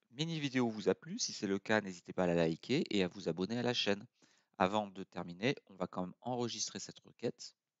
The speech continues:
Donc, on clique sur le bouton, sur la petite croix. Oui, j'enregistre.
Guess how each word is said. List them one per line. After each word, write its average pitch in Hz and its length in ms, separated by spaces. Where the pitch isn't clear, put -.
Donc, - 180
on 69 60
clique - 160
sur 87 140
le 87 60
bouton, 85 360
sur - 120
la 90 60
petite - 220
croix. 160 340
Oui, 107 160
j'enregistre. 92 720